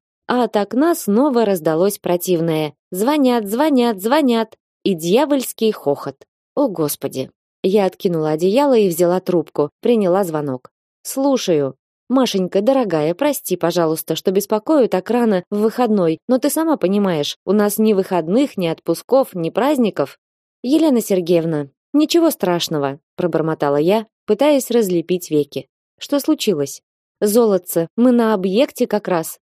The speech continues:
Блин, тут такое. В общем, изымаем, как обычно, сама понимаешь.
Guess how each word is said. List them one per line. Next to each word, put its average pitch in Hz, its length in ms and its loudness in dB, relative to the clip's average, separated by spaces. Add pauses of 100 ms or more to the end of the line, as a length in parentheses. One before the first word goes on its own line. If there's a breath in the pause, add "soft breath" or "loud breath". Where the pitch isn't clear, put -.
Блин, 190 520 0 (180)
тут 285 280 0
такое. 233 600 0 (100)
В 180 140 0
общем, 240 400 0 (120)
изымаем, 247 640 2
как 202 240 -4
обычно, 196 420 -2
сама 240 280 0
понимаешь. 208 540 0